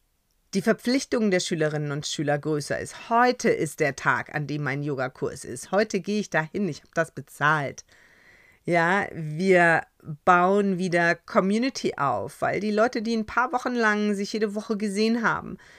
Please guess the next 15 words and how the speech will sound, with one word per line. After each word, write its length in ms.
da 100
entsteht 600
was 340
und 160
dieser 360
Raum 380
wird 200
auch 180
wieder 280
sein. 500
Und 240
außerdem 600
aus 460
didaktischer 680
Perspektive, 1000